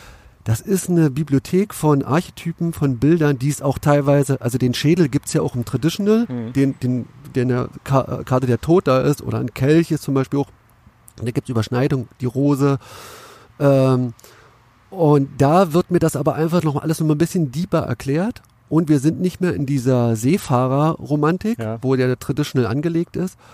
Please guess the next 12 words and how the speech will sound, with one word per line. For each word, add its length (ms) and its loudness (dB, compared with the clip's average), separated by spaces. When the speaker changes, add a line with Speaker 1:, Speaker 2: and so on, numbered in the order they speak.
Speaker 1:
was 240 2
ja 360 4
ein 120 0
ei-, 300 -2
einfache, 560 0
geradlinige 680 0
Menschen 420 -2
sind. 300 0
Aber 560 2
da 140 0
geht's 220 -4
ja, 80 2